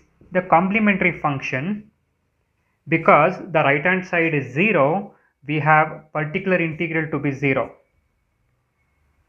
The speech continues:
So we need the auxiliary equation f of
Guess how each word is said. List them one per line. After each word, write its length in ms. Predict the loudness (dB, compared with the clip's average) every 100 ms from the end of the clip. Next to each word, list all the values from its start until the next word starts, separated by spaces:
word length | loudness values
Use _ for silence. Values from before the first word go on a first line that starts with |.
| _ _ _ _ _
So 160 | -2
we 140 | 2 2
need 500 | 2 0 -2 -6 -2
the 80 | 0
auxiliary 680 | 4 4 4 0 0 0 -4
equation 840 | -4 0 0 -2 -4 -6 -6 -10 _ _ _ _ _ _ _ -4
f 260 | -4 0
of 340 | 4 4 4